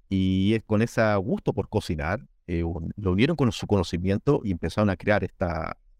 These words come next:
esta suerte de entender lo que pasan las cosas. Era como decía Nicholas Curti en ese momento, en, en un discurso que dio en una conferencia de astronomía. Decía, eh, o sea, qué agradable,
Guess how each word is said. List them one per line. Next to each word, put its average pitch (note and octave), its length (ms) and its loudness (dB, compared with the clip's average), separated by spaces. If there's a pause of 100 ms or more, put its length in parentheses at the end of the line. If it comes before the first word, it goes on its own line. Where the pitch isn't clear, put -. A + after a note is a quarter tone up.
(500)
esta F2 240 -4
suerte G#2 320 2
de F#2+ 80 2
entender E2+ 400 0
lo F#2 100 0
que D#2+ 120 -2
pasan F2 280 -2
las C#2 120 -4
cosas. - 580 -2
Era G2+ 220 2
como F#2 180 0
decía G2 260 0
Nicholas F#2 440 -2
Curti - 260 0
en F2+ 60 0
ese E2 180 -6
momento, F2 720 0
en, - 180 -10
en G2 120 -2
un F#2 120 0
discurso F2+ 460 -4
que D#2+ 140 0
dio F#2+ 180 6
en G2 80 4
una E2+ 160 2
conferencia E2+ 460 -2
de - 140 -6
astronomía. - 800 -4 (800)
Decía, E2+ 640 2
eh, D2 500 0
o - 960 -16
sea, G2 140 -2
qué A2 160 0
agradable, F2 640 2